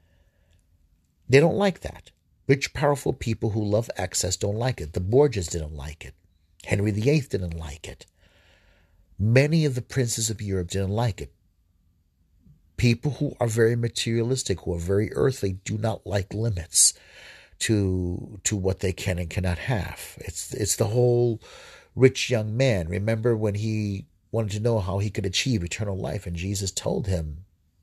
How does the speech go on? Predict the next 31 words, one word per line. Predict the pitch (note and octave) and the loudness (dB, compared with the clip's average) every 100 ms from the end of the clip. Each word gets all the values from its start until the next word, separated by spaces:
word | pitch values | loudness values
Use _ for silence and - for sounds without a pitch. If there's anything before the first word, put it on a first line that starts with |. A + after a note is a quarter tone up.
| _ | _
the | - | -8
commandments. | - G#2 D3 D3 F2 D2+ - | -4 0 2 2 0 -6 -6
And | E2+ | -6
when | E2+ E2 D#2+ | -6 -6 -10
he | - | -10
said, | F#2+ E2+ | -8 -6
"I've | F2+ - | -6 -8
kept | - D3 - | -2 -2 -2
these | - G#2 - | -2 -2 -2
things | E2+ D#2+ | -4 -4
since | E2+ E2+ | -4 -4
I | |
was | E2 F2+ | -4 -4
a | |
child," | E2+ E3+ E3+ F#2 E2+ | -2 0 0 -2 -4
and | F2 | -4
he, | F#2+ F#2+ | -4 -6
and | F#2+ F2+ E2+ - - - - - _ | -8 -8 -10 -14 -20 -18 -18 -20 _
Jesus | A#2 G2+ F#2+ | 2 2 2
looked | G#2 D#3 - | 2 2 4
at | C#3+ | 2
him | A#2 | 2
and | G#2 | 0
loved | G#2+ F3+ G#3+ | 0 0 0
him, | D3+ A2 | -6 -4
and | G#2 | -6
he | F#2+ | -6
said, | G#2+ G#2 | -4 -2
"Well, | G2+ D#3 | 0 -2
you | B2+ | -2
have | G2 A2 G#2 | -4 -4 -6